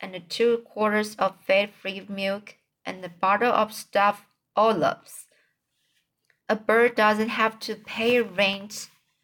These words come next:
pay rent on a house or interest on a mortgage.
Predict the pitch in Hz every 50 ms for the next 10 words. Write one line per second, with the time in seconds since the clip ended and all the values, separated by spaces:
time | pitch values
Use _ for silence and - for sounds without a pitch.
0 | _ _ _ _ _ - - 240 226 226 220 208 190 202 220 233 226 180 160 156
1 | 160 165 - - _ _ _ _ _ _ _ _ _ _ _ - 202 208 214 220
2 | 220 214 202 220 208 214 - 220 226 202 180 - - - - - - - - -
3 | _ _ _ _ _ - 202 196 196 170 175 _ _ _ _ _ _ _ - 233
4 | 240 240 233 - - 226 202 208 208 - - - _ - 190 190 190 185 180 175
5 | 170 175 170 165 165 175 196 214 214 208 - - 78 - - - - - - -
6 | -